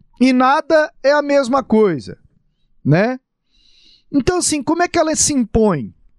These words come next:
sobre os clubes nessa hora? Não, não é pra enfiar a goela abaixo, mas pra gerenciar o campeonato. Gente,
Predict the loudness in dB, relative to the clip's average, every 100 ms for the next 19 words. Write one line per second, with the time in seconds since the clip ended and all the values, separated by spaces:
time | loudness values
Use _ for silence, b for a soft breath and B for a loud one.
0 | _ -20 _ -20 _ -20 -20 -20 _ -10
1 | -2 -2 -2 -6 -2 2 2 0 -4 -2
2 | 0 2 0 -4 B B B 0 2 2
3 | 2 2 0 0 0 0 0 -2 0 0
4 | 0 0 0 2 2 2 0 0 -2 -2
5 | -2 0 0 0 0 0 0 0 -2 -4
6 | -2 0 0 0 0 0 2 0 -4 -10
7 | -16